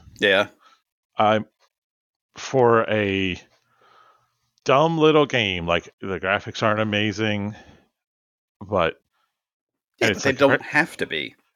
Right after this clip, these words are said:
Speaker 2: Don't have to. It, it doesn't have to be. But for, like, w-, and I think it's just, like, one guy made this
Speaker 1: Mm-hmm.
Speaker 2: game.
Speaker 1: Nice.
Speaker 2: And it is so, such just wacky shit happens.
Speaker 1: Yeah.
Speaker 2: And the best decision they ever had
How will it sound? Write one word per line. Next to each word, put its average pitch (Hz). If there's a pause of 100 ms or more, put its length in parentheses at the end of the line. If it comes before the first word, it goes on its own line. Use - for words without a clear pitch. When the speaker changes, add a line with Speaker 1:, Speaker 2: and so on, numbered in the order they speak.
Speaker 2:
Don't 202
have 165
to. -
It, 120
it -
doesn't 123
have 104
to -
be. 78 (500)
But 101
for, 107
like, 98
w-, 104
and 107
I -
think 135
it's -
just, 135
like, 104
one 104
guy 104 (600)
made 101
this 110
Speaker 1:
Mm-hmm. 107
Speaker 2:
game. 104 (340)
Speaker 1:
Nice. 98 (220)
Speaker 2:
And 87 (360)
it 107
is 104
so, 107 (720)
such -
just -
wacky 107
shit 104
happens. 82 (240)
Speaker 1:
Yeah. 92
Speaker 2:
And 104
the 98
best 131
decision 123
they 110
ever 95
had 85